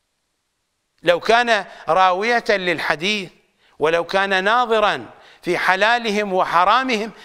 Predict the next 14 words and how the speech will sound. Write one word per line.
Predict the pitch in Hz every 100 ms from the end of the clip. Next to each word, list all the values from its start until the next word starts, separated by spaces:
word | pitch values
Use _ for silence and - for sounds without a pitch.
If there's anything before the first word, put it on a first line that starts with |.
| - -
بحسب | 175 - 254 - 269 254
ما | 247 247
هم | 214 233
يريدون | 220 208 202 175 180 156 113 _ _ _ _ _ _ _ _ _ _ _ _ -
لعرف | 156 175 175 269 285 247 247 226 185 - - - _ _ _ _ _ _ _ _ _ _ _ _ _
حكم | - - 240 220 208
الدية | 190 147 226 233 220 208 190 180 _ _
من | 160 185
فقههم. | - 226 - 202 165 151 101 - _ _ _ _ _ _ _ _ _ _ _ _ _ _ _ _ _ _ _ _ _ _ _ _ _ _ _ _ _ _ _ _ _
فالسيستاني | - 160 185 - 202 196 247 247 - -
ما | 147 202 240
هو | 254 254
بحاكم | 226 226 247 247 240 233
شرعي، | - 226 202 220 208 156